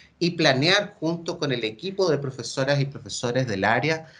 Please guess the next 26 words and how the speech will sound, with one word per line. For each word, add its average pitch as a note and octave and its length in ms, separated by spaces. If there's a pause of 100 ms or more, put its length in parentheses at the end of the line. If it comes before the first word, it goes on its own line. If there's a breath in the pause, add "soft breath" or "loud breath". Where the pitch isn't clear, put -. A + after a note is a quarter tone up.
(180 loud breath)
planear C3+ 380
ciertas E3+ 500
intervenciones, C3+ 840
puede B2 220
ser B2 280
a A#2+ 40
lo G#2 120
largo G#2 400
del F#2 160
año, D3 360
del C#3+ 140
desarrollo G2+ 600
del F#2+ 120
currículum G2 600
anual, C3+ 480 (400 loud breath)
proyectarlo C3 720
a C3+ 80
través A2+ 360
de A#2+ 80
actividades A2 760
complementarias, G#2+ 1200 (360 soft breath)
¿verdad? A#2+ 460
Y C3+ 140
considerar, E3+ 840
eh, B2+ 220
también A#2+ 800